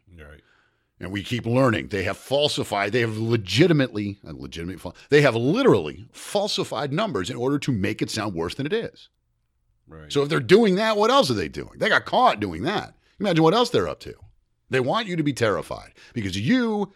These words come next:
Speaker 2: terrified, in their opinion, makes you more controllable. I would go back to something we talked about before here on the last pod, which is because they live in that little bubble.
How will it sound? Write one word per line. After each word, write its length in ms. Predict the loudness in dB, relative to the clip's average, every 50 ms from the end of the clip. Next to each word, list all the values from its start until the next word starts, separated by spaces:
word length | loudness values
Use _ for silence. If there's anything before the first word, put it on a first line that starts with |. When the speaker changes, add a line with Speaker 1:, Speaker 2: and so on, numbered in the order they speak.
| _ _
Speaker 2:
terrified, 680 | -2 0 2 2 2 0 0 -2 -2 -2 -2 -2 -4 -6 -8 -14 -20 -18
in 160 | -14 -10 -6
their 200 | -4 -2 0 0
opinion, 320 | -2 -2 -2 -2 -2 -2
makes 200 | -4 -6 -6 -6
you 80 | -6 -6
more 220 | -6 -4 -6 -6
controllable. 540 | -8 -10 -8 -4 -4 -4 -4 -4 -8 -14 -20 _ _ _ _ _ _ _ _ _ _ _ -6
I 100 | -4 -4
would 140 | -2 0 0
go 120 | 0 2
back 240 | 4 4 2 2 0
to 80 | -4
something 240 | -6 -6 -6 -4 -6
we 80 | -8 -4
talked 260 | -4 -4 -4 -2 -4
about 200 | -4 -6 -6 -6
before 360 | -8 -10 -4 -2 0 0 0
here 120 | 0 -2 -4
on 80 | -4
the 60 | -4
last 280 | -6 -6 -6 -6 -8 -6
pod, 240 | -6 -4 -4 -4 -6
which 140 | -8 -8 -8
is 120 | -10 -10
because 260 | -12 -12 -12 -10 -8
they 120 | -8 -6 0
live 200 | 0 2 2 2
in 80 | 0
that 140 | -2 -4 -4
little 160 | -6 -8 -8
bubble. 440 | -6 -4 -4 -4 -4 -6 -12 -14